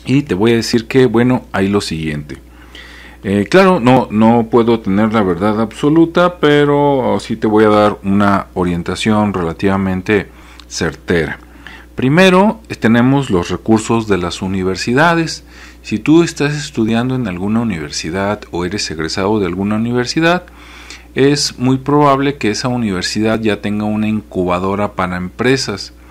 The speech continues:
Entonces, eh, si estás estudiando, puede que el servicio sea gratuito. Si ya egresaste, puede ser que tenga algún costo con descuento por ser egresado.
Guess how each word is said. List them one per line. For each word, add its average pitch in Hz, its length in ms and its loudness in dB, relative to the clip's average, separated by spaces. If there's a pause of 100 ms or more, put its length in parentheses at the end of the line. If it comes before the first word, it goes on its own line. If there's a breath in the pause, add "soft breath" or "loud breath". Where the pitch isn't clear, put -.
(360 loud breath)
Entonces, 131 880 -4
eh, - 80 -4
si 98 200 -4
estás 123 280 -6
estudiando, 151 760 -2
puede 214 200 0
que 151 100 -4
el 85 80 -4
servicio 95 460 -6
sea 85 220 -2
gratuito. 147 640 -2
Si 107 180 -6
ya 101 140 0
egresaste, 127 640 -4
puede 127 320 -2
ser 120 280 -6
que 127 300 0 (520 loud breath)
tenga 113 520 0
algún 98 640 -4
costo 127 500 -2
con 80 240 -8
descuento 104 560 -4
por - 200 -10
ser 101 220 -4
egresado. 151 680 -2